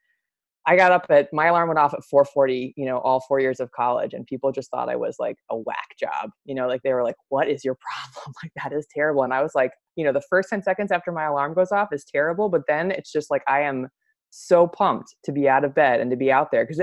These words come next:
and you're out there with, like, your very best friends, you know, doing this incredible workout that you didn't think you could do, and you, like,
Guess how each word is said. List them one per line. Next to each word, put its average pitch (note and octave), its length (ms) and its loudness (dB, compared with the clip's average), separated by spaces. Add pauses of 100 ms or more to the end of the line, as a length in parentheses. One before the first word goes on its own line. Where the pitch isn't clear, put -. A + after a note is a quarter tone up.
and G3 80 4
you're A3 300 4
out A3 140 4
there B3+ 100 6
with, A#3+ 100 2
like, F#3+ 160 0
your D#3+ 140 -2
very F#3 240 6
best G3+ 260 0
friends, F3 540 0 (500)
you F3 80 -2
know, E3 80 6
doing E3 220 2
this E3+ 160 0
incredible F3+ 560 2
workout F3 400 4
that D3+ 60 0
you C#3 100 0
didn't E3+ 220 0
think F#3+ 200 -2
you F3 60 -16
could F3 180 -4
do, D#3+ 420 2
and C#3+ 140 -2
you, C#3 240 0
like, C3+ 160 2